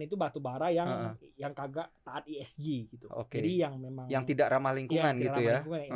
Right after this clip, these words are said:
Speaker 2: Heeh.
Speaker 1: bener-bener, ya lu kan tahu dengan batu bara kan ngebor langsung dari bumi gitu. Jadi ya,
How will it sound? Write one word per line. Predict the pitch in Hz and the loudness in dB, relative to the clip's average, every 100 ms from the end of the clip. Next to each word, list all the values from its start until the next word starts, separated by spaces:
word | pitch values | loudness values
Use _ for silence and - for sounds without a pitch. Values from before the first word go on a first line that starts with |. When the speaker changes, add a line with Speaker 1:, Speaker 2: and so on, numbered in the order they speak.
| 110 | -2
Speaker 2:
Heeh. | 117 135 | -2 -4
Speaker 1:
bener-bener, | 135 131 135 135 139 - | -4 -6 -6 -10 -12 -10
ya | 131 113 127 | -10 -8 -6
lu | 147 | -4
kan | 156 | -2
tahu | 139 151 | 0 0
dengan | 151 156 165 160 _ _ | 0 -2 -6 -8 _ _
batu | 123 143 | -12 -4
bara | 135 151 | -2 2
kan | 170 | 2
ngebor | 147 135 143 147 | 0 2 2 2
langsung | 151 - 147 | -2 -4 -4
dari | 135 | -4
bumi | 127 135 139 139 | -4 -6 -6 -4
gitu. | 120 143 | 0 0
Jadi | 147 156 | 2 2
ya, | 135 | 0